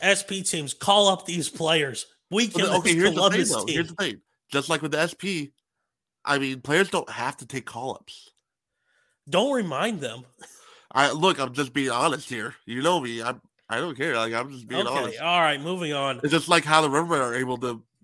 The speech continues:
Speaker 2: stay good despite having, like, E C H L level players. They just don't take call-ups.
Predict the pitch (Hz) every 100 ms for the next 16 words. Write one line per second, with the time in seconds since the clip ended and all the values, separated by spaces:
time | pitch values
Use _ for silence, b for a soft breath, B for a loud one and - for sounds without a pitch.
0 | - - 143 113 110 143 143 123 - _
1 | _ - 127 - 135 135 131 123 120 110
2 | 143 139 143 127 139 135 131 113 147 147
3 | 120 _ 110 117 196 151 139 151 - 160
4 | - -